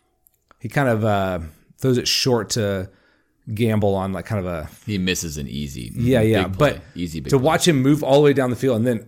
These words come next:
Speaker 1: "Okay, here's the guy who's open." I didn't get it there. But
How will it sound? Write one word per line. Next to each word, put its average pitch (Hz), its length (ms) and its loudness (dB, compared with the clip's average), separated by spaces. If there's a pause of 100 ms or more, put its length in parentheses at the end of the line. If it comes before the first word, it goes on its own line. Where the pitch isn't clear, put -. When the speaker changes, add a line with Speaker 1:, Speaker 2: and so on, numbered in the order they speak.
(120)
Speaker 1:
"Okay, 127 180 -2
here's 156 260 2
the 131 80 -4
guy 120 120 2
who's 113 160 2
open." 98 520 -2 (920)
I 120 200 -6
didn't 107 360 -2
get 117 160 2
it 92 100 -4
there. 85 380 -6 (120)
But - 320 -2